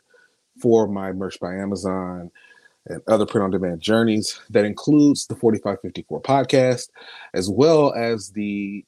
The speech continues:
YouTube channel, Nick Eden on YouTube. So if you are not subscribed to both, please head over to YouTube, YouTube, uh, Nick Eden,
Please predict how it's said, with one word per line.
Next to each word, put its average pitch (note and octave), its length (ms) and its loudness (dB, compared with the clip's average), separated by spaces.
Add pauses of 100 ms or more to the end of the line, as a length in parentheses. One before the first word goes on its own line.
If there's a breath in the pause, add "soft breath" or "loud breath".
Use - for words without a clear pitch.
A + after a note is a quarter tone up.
(160)
YouTube C3+ 400 2
channel, G#2 480 -6
Nick G#2+ 220 -2
Eden F#2 260 -6
on F#2+ 180 -6
YouTube. F#2+ 480 -4
So - 440 0
if A2 180 -4
you A#2 160 2
are A2 120 4
not B2 340 0
subscribed A#2+ 560 -4
to C#3 80 -2
both, - 360 -4 (460 soft breath)
please D#3 340 2
head E3 160 2
over D#3+ 160 2
to E3 140 -6
YouTube, G2 680 -8
YouTube, C3+ 560 0 (680)
uh, F2+ 200 -6
Nick A#2+ 240 -4
Eden, B2+ 380 2